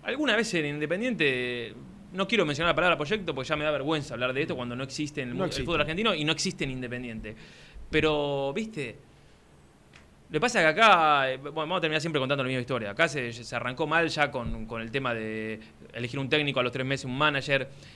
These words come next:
Speaker 1: Eh, el manager, muchachos, yo lo, yo lo he contado y lo repito. Conformes en el arranque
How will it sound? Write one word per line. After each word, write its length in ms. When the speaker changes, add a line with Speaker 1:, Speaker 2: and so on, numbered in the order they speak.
Speaker 1:
Eh, 300
el 140
manager, 440
muchachos, 380
yo 100
lo, 180
yo 160
lo 80
he 40
contado 400
y 40
lo 80
repito. 520
Conformes 640
en 80
el 100
arranque 680